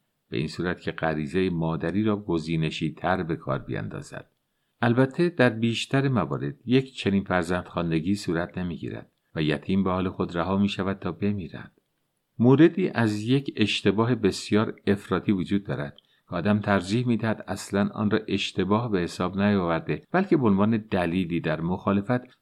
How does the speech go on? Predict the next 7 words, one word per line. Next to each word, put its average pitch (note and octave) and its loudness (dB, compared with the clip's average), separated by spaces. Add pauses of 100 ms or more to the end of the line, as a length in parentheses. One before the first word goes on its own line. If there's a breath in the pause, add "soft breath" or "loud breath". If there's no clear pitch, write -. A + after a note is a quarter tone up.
با G#2 4
نظریه A2+ 4
ژن G#2 4
خودخواه G2+ -2
در G2+ 0
نظر D2 -4
بگیرد. - -12